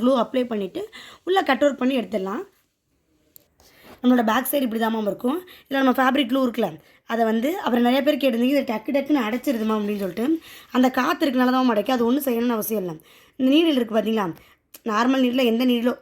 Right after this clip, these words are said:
just உள்ள விட்டோம் அப்படின்னா, அந்த காத்து ரிலீஸ் ஆயிடுச்சுன்னா நம்ம க்ளூ ஆட்டோமேட்டிக்கா வரும். இந்த இருக்குல்ல, இது நல்லா இப்ப நம்ம எங்க போட்டிருக்கோமோ அந்த இடத்துல போடணும். இது வந்து பெரிய பெரிய கட் ஒர்க்கு தான், மேம், யூஸ் ஆகும். ரொம்ப சின்ன சின்ன இடத்துக்குலாம் நீங்க இது வந்து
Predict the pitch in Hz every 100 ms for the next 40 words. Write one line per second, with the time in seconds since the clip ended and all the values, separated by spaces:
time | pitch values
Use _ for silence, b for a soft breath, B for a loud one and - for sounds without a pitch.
0 | 233 214 269 240 254 233 247 220 320 294
1 | 233 277 269 233 254 247 202 170 294 440
2 | B B - 269 254 294 220 226 220 202
3 | 214 175 160 _ _ _ _ 247 226 214
4 | 170 - _ _ _ _ - 233 220 208
5 | 262 226 226 208 226 269 262 226 226 220
6 | 208 269 233 220 214 233 196 185 165 -
7 | b b b b 254 269 311 254 302 269
8 | 285 269 247 247 240 226 247 262 233 226
9 | - 190 220 320 B B B 247 302 285
10 | 294 311 285 262 240 247 285 285 254 226
11 | 247